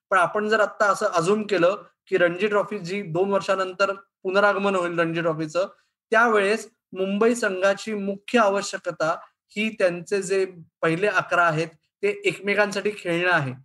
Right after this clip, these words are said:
ती लोकं एकमेकांना खूप काड्या घालतात असं गेल्या तीन चार वर्षात लक्षात आलेलं आहे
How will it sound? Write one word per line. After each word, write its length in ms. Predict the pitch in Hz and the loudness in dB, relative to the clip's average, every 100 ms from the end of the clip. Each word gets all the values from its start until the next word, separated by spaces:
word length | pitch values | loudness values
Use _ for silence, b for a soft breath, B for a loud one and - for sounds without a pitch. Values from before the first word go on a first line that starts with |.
| _ _ _ | _ _ _
ती 140 | 220 220 | -2 2
लोकं 280 | 202 208 214 | 2 2 -2
एकमेकांना 640 | 196 160 196 202 190 196 196 | -2 -6 -4 -2 -2 -2 -4
खूप 200 | 220 202 | -6 -4
काड्या 240 | 185 175 | 0 2
घालतात 360 | 170 165 156 170 - | 4 2 2 -2 -2
असं 240 | 160 180 | -6 -4
गेल्या 180 | 156 165 165 | -2 -2 -2
तीन 140 | 151 | -2
चार 160 | 170 165 | 0 0
वर्षात 280 | 151 175 160 | 0 -2 -4
लक्षात 340 | 151 - 156 | -6 -8 -8
आलेलं 260 | 147 147 147 | -6 -4 -4
आहे 260 | 143 151 | -4 -6